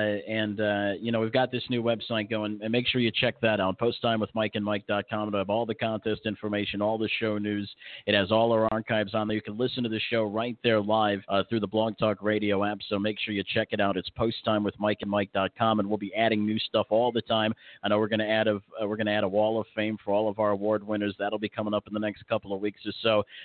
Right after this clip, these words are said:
Uh, perhaps we'll be doing some blogs. We'll be sharing our thoughts, uh, maybe sharing some picks, whatever. The sky is the limit, so make sure you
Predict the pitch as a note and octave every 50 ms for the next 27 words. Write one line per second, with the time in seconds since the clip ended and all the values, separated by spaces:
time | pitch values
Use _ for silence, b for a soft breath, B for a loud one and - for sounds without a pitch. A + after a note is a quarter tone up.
0 | B B A2+ A2+ - G#2 G#2 G#2 G#2+ G#2+ - - A2 G2+ G#2 F#2+ A2 A2 A2 G#2+
1 | G#2+ - A2 G#2 F#2+ F#2 G2 G2 G#2 G#2+ A2 A2 G#2+ G2+ G#2+ G2+ F#2+ F#2+ - -
2 | A2 G#2+ G#2 G#2 G#2 G#2+ G#2 G2+ _ - A2 G#2+ G#2+ G#2+ - - - - G#2 G2+
3 | G2 F#2+ G2+ G#2 G2+ G#2 - - A2 G#2+ G#2 G#2+ F#2+ - G2 F#2+ - - A#2 G#2+
4 | - - B B B B B B G2+ G2 A2 B2+ C3 A#2+ A2+ A2 G#2 G2 F#2+ G2
5 | F2+ - - A2+ A#2 B2 B2+ A#2+ A2 A2+ G#2 G#2+ A2 G#2+ G#2+ G#2 - - F#2+ F#2+
6 | G#2 A2 A2 - - A#2 A2 G#2 G#2